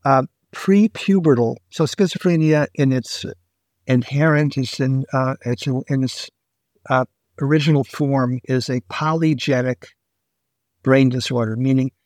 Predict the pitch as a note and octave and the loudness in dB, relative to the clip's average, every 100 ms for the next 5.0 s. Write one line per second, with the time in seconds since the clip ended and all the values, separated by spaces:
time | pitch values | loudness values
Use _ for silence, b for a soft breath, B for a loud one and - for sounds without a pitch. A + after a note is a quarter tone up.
0 | _ _ - - C#3+ C3 - F#3 G3 F#3 | _ _ -18 0 2 2 2 2 4 4
1 | A#2+ B2+ B2+ C3 C#3 A#2+ C#3 D3 F3 E3 | 2 2 2 0 -2 -4 -2 0 2 2
2 | C#3 A#2+ C3 C3 C3 - C3 A#2 C#3 C3 | 0 2 2 4 2 0 -2 0 0 2
3 | C3 C3 - - - B2 C#3+ C#3 D3 B2 | 2 0 -4 -12 -8 0 2 2 0 2
4 | D#3+ E3+ D#3 B2 A#2+ A#2+ - B2 B2+ B2+ | 4 6 4 4 2 2 -2 -2 0 0